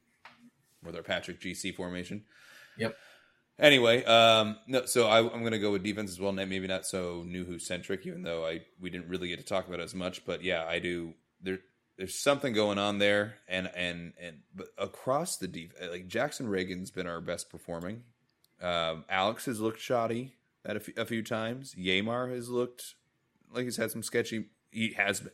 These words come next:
Speaker 1: had sketchy moments, more than I'm used to seeing. Uh, Nuhu seems a little bit more annoyed. Uh, like, he always has the right idea on the field and is upset when it's not happening that way,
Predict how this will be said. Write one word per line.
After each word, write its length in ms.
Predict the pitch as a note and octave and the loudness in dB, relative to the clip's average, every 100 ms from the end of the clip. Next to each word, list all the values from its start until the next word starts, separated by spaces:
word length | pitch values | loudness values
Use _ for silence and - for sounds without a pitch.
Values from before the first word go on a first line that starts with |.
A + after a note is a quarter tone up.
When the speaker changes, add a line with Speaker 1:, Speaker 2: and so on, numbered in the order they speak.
| - | -4
Speaker 1:
had 280 | G2+ G2 F#2+ | -2 0 -2
sketchy 320 | - G2 G#2 | -2 -2 -2
moments, 540 | F#2+ F#2 G#2+ B2 - | -2 -2 -4 -6 -6
more 240 | G2 F#2 G2+ | 0 0 2
than 160 | G2+ | 0
I'm 160 | F#2+ F#2 | 0 -2
used 180 | F#2 - | -4 -6
to 60 | |
seeing. 440 | E2+ F2+ F2 G2+ B2 _ _ _ _ _ | -8 -6 -6 -6 -12 _ _ _ _ _
Uh, 220 | F2 F2 | -4 -4
Nuhu 800 | E2+ E2+ F#2 G#2 A2+ A2+ A2+ A2+ - | -4 -4 -4 -2 -2 -2 -2 -6 -10
seems 420 | - - G2+ F#2 | -8 -4 -2 -2
a 60 | F#2 | -2
little 220 | F#2 F#2 | -2 -2
bit 220 | F#2 F2+ | -2 -2
more 340 | F#2 F2+ F2 E2 | -4 -4 -4 -6
annoyed. 880 | - F2 F2 E2+ F2 G2 B2 D3+ - _ _ _ _ _ _ _ _ _ F#2 | -8 -10 -8 -6 -4 -4 -6 -10 -12 _ _ _ _ _ _ _ _ _ -2
Uh, 180 | F#2 | 0
like, 200 | F2+ F2 - | 2 0 0
he 180 | G2 | -2
always 380 | - G2+ G2+ F#2+ | 0 0 2 0
has 260 | G#2+ F#2+ F2+ | 0 -2 -2
the 100 | F2+ | -4
right 260 | F2+ F2+ | 0 -2
idea 540 | D#2 F2 E2+ F2 F2+ G2+ | -2 -6 -6 -2 0 0
on 200 | G2 F2+ | 0 -4
the 100 | E2 | -6
field 440 | - F2+ G2 A2+ | -6 -2 -2 -2
and 240 | F#2 F2 E2 | -4 -6 -8
is 140 | D#2+ | -8
upset 420 | E2 - E2+ F2+ | -8 -4 -2 -2
when 120 | F2 | -4
it's 180 | E2 - | -6 -6
not 180 | F2 E2+ | -8 -8
happening 480 | - E2+ - G2+ G#2+ | -6 -8 -6 -6 -6
that 180 | A2 A2+ | -8 -6
way, 460 | G#2+ A#2+ B2+ F#2+ | -6 -6 -10 -16